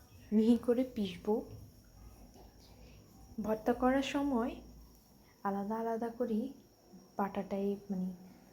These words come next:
খুব ভালো। আলাদা আলাদা করে বাটলে, মানে, এক একটা এক এক রকম পরে মিক্সার করবে, এই আর কি।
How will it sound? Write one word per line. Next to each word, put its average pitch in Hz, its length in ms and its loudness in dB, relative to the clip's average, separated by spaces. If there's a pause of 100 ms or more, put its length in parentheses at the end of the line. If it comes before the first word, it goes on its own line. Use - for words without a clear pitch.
(260)
খুব 185 220 -8
ভালো। 185 380 0 (1120)
আলাদা 202 360 0
আলাদা 214 260 2
করে 220 180 2
বাটলে, 208 460 -2
মানে, 190 220 -2 (440)
এক 196 160 -6
একটা 214 320 -4 (120)
এক - 380 -2
এক 214 200 -4
রকম 214 240 2
পরে 196 340 0
মিক্সার 196 460 -2
করবে, 190 360 -2
এই 185 220 0
আর 175 160 -4
কি। 180 140 -8